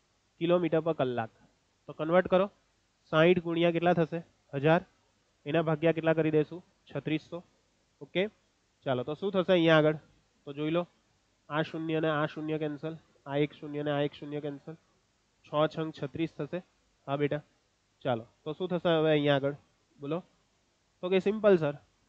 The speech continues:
સો ભાગ્યા છ કરી દેવા પડશે. તો લખી દઈએ સો, એના ભાગ્યા છ, તો એનો બે વડે ભાગ ઉડાડશો તો પચાસ ભાગ્યા ત્રણ meter per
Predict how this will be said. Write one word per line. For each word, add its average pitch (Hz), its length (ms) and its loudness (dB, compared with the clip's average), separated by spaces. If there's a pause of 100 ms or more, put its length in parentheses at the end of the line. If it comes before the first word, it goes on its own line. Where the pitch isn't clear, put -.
(220)
સો 202 140 12
ભાગ્યા 170 420 8
છ 196 180 2
કરી 190 200 8
દેવા 165 200 6
પડશે. 147 240 -8 (640)
તો 147 80 -16
લખી 165 260 0
દઈએ 147 160 4 (440)
સો, 156 160 0 (420)
એના 147 240 -4
ભાગ્યા 139 380 0
છ, - 40 -20 (1000)
તો 139 80 -6
એનો 151 220 -2
બે 156 100 8
વડે 170 240 6
ભાગ 165 200 0
ઉડાડશો 165 300 2
તો 135 100 -10
પચાસ 151 500 2
ભાગ્યા 147 320 -2
ત્રણ 156 240 -8 (360)
meter 139 300 -2
per 156 100 -2